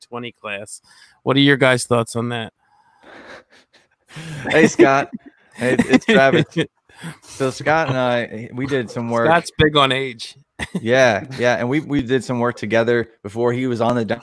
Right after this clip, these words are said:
Speaker 2: Dynasty Command Center podcast with, with me and, and Curtis back when it first began. And, uh, we, we worked on the Dynasty Command Center rookie guides and things like that. I,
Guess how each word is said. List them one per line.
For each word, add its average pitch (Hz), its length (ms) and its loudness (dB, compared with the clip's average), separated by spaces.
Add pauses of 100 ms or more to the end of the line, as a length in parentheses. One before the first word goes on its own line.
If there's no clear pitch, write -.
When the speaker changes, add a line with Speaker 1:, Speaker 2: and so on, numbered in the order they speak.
(120)
Speaker 2:
Dynasty 113 300 -6
Command 110 260 -4
Center 110 180 -4
podcast 107 600 0
with, 104 180 -6
with 104 240 -6
me 107 160 -2
and, 104 180 -4
and 104 140 -8
Curtis 110 380 0
back 104 240 0
when 104 100 -4
it 95 80 -6
first 110 240 0
began. 110 460 0
And, 101 140 -4 (440)
uh, 101 280 0 (180)
we, 104 100 -4
we 113 160 0
worked 110 240 4
on 107 120 0
the 107 60 0
Dynasty 107 360 0
Command 104 320 -2
Center 104 180 -2
rookie 104 240 -2
guides 104 380 2
and 101 160 -8
things 104 240 -4
like 104 220 -2
that. 101 260 2
I, 98 100 -4